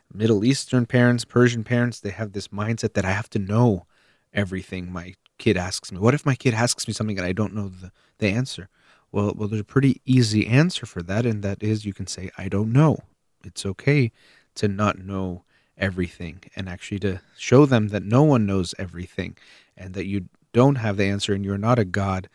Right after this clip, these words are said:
uh, that knows every question or every answer. And even sometimes you'll look them up, or sometimes it's a complicated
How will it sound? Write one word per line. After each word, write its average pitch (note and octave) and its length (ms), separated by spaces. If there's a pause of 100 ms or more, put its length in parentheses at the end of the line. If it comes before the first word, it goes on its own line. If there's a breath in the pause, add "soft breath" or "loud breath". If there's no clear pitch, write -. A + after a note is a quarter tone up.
(440 soft breath)
uh, F2+ 280
that F#2 160
knows G#2 480 (140)
every F#2 380 (180)
question F#2+ 600
or F2 100
every F#2 280
answer. G#2 500 (400 soft breath)
And G2+ 120
even A2 240
sometimes A2+ 440
you'll G2+ 100
look G#2+ 240
them G#2+ 180
up, D3+ 200
or G#2+ 80
sometimes A2+ 500
it's - 80
a F#2 80
complicated D3 880